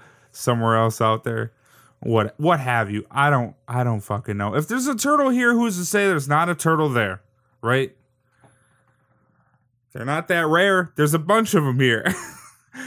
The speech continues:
Oh, fuck. Except they're eating straws, so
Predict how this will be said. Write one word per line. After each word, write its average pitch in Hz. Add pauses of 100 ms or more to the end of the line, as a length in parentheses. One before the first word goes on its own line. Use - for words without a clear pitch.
(340)
Oh, 107 (100)
fuck. 98 (460)
Except 135
they're 127
eating 123
straws, 104 (120)
so 101